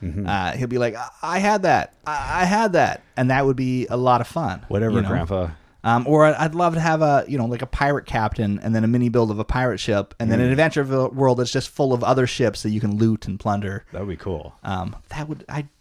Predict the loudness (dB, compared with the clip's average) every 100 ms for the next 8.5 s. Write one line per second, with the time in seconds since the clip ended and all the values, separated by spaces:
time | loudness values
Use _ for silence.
0 | -12 -8 -8 -6 -8 -6 -6 -6 -8 -12
1 | -10 -8 -10 -12 _ _ _ _ -14 -12
2 | -12 -16 -20 _ -2 2 2 0 -4 -8
3 | _ _ -20 -20 -20 _ _ _ _ _
4 | _ _ _ _ 0 4 4 6 4 6
5 | 6 8 6 6 2 2 2 6 6 6
6 | 4 4 6 6 4 4 6 6 6 6
7 | 6 4 4 4 2 2 0 -2 -6 -6
8 | -4 -4 -4 -8 -10